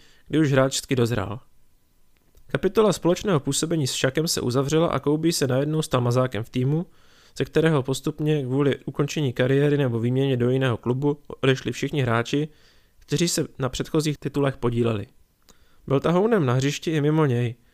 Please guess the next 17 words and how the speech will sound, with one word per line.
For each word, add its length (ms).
a 80
možná 500
byl 280
k 80
tomu 340
úkolu 320
předurčen 500
osudem. 480
Je 80
sakra 300
těžké 520
takovou 300
úlohu 340
zvládnout. 580
Zvláště 360
když 160
víte, 380